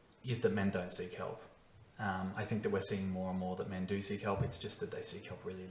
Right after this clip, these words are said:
late, um, that they seek it potentially from the wrong places,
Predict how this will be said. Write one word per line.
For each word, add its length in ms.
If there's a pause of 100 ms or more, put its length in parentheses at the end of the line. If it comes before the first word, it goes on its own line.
late, 240 (720)
um, 400 (380)
that 140
they 100
seek 260
it 240
potentially 460
from 200
the 80
wrong 240
places, 640